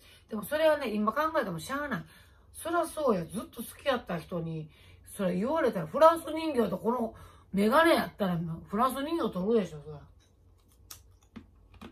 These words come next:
でもね、それがあってよかったのが、その時、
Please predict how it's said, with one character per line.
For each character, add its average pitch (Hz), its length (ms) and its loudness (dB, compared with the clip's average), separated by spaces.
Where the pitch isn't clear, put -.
で 254 80 -2
も 220 240 0
ね、 226 80 -2
そ - 160 -10
れ 359 160 -2
が 311 120 8
あ - 20 4
っ - 100 -4
て - 80 -10
よ - 80 -4
か - 140 -4
っ 269 100 -6
た 214 100 -6
の 190 140 -4
が、 196 220 -2
そ - 160 -8
の 339 160 -2
時、 254 540 -6